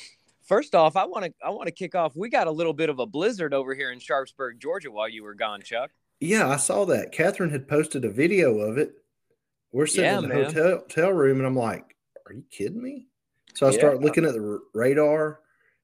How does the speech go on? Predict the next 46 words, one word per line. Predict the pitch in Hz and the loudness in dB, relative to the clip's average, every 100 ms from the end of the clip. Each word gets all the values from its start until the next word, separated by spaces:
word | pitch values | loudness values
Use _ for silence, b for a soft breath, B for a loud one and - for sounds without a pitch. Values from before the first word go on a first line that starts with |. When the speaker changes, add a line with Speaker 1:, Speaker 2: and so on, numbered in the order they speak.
| _ | _
Speaker 2:
and | - 110 | -6 -2
see | 131 | 0
this | 127 120 | 0 -2
band | 113 127 127 | -4 -2 -2
of | |
snow | - 123 131 | -4 -2 0
come | 131 135 | 0 -4
through. | 131 127 127 135 135 - | -4 0 2 2 0 -4
I | 101 _ - | -10 _ -6
texted | 147 139 - 113 | -2 -2 -2 -4
Dad. | 104 120 135 135 131 - | 0 4 6 4 2 -4
Well, | 110 | -6
I | |
texted | 110 180 175 90 | -2 -2 -2 -4
Charlie, | 131 143 | 0 2
and | 123 | 2
he's | 113 | -2
like, | 113 104 85 | -2 -4 -6
"What?" | 90 107 127 - - _ _ _ _ B B B B _ | -6 -4 -4 -6 -16 _ _ _ _ B B B B _
And | 104 | -8
then | 117 110 | -6 -6
I | 90 _ _ - | -10 _ _ -4
texted | 147 147 95 | -4 -4 -2
Dad, | 123 139 | 2 2
and | 113 | 2
he's | 104 | -2
like, | 101 78 | -6 -6
"Yeah, | 117 120 | -4 -4
it's | - | -6
snowing." | 101 123 85 - _ _ _ _ | -6 -6 -8 -14 _ _ _ _
I | 98 | -18
was | 92 | -16
like, | - - | -18 -20
"That's | - - - | -20 -20 -12
awesome." | 180 143 - 120 _ _ _ _ _ - | -10 -10 -12 -20 _ _ _ _ _ -14
Speaker 1:
Did | 110 | -4
you | 131 | 4
guys | 165 165 | 6 6
get | 175 180 | 6 4
any | 180 | 4
sticking | 160 - 185 190 | -2 -2 0 2
down | 180 190 185 | 4 4 4
there | 190 185 | 2 2
where | 180 | 0
you | 185 | -2
live? | 190 208 208 - | 0 0 -2 -6